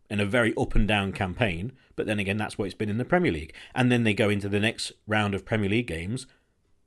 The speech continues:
Newcastle at home, Tottenham at home, Everton away, three eminently winnable games. And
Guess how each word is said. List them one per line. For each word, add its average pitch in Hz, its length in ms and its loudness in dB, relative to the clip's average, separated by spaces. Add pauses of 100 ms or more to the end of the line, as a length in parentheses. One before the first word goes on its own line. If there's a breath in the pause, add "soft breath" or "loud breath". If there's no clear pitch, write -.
Newcastle 113 540 4
at 87 80 -6
home, 95 420 0 (240)
Tottenham 110 420 0
at 82 80 -10
home, 95 460 -2
Everton 110 400 0
away, 95 540 -4 (460 soft breath)
three 120 480 4
eminently 120 480 4
winnable 92 480 4
games. 90 500 -8 (1400)
And 147 440 2